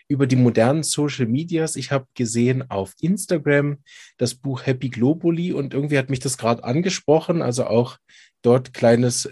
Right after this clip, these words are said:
<laughs> Lob ans Cover, weil es hat mich direkt angesprochen und ich sagte, super, ähm, das Buch kenne ich noch nicht,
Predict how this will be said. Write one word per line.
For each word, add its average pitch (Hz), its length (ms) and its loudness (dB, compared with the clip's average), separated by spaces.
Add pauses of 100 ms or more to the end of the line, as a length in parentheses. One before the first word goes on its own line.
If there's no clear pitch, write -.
<laughs> - 80 -6
Lob 139 500 6 (460)
ans 135 260 2
Cover, 180 380 2 (400)
weil 131 100 2
es 123 80 -6
hat 135 160 -2
mich 131 120 -4
direkt 143 420 0
angesprochen 160 680 0
und 139 100 0
ich 127 100 -6
sagte, 131 240 -4
super, 160 420 2 (540)
ähm, 120 260 4
das 120 160 0
Buch 151 240 -6
kenne 151 200 2
ich 165 100 0
noch 160 160 0
nicht, 156 340 -4